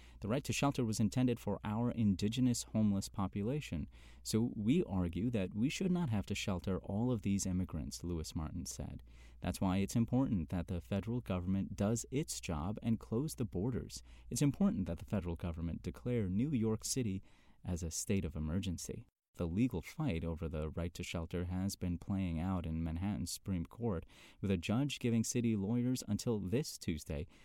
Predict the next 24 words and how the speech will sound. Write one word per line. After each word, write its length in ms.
to 80
file 360
an 220
explanation 720
for 240
their 160
position. 600
The 60
local 320
court 320
battle 260
comes 360
as 180
Adams' 320
strong 560
criticism 580
of 200
Biden 380
has 280
led 260
to 200
a 60
falling 460
out 220